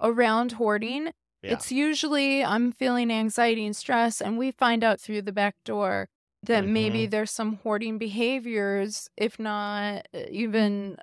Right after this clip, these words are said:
Speaker 1: a, a bigger problem like hoarding disorder happening.
Speaker 2: Yep.
Speaker 1: And so,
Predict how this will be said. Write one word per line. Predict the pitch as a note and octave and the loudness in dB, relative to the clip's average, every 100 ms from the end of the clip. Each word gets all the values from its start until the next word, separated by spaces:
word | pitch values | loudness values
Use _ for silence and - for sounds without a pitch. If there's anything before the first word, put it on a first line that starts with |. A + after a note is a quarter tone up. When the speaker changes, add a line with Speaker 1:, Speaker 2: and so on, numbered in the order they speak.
| - | -2
Speaker 1:
a, | G3+ G3 G3 | 0 0 -2
a | - G3 | -2 -2
bigger | G#3 A3+ A3+ | 0 0 -2
problem | - G#3 F#3+ G3 G3 | 2 2 2 0 -6
like | F#3+ | -8
hoarding | - G3 G3 | -6 -6 -6
disorder | G3 G3 E4+ F#4 C#4+ | -8 -6 -2 0 2
happening. | A3 G3+ F#3+ F#3+ - - _ _ - | 2 2 0 -6 -12 -16 _ _ -6
Speaker 2:
Yep. | A2 - | -2 2
Speaker 1:
And | C#4 C4 | 4 4
so, | - D#4 C#4 C4+ C4+ A#3+ | 6 6 8 8 8 6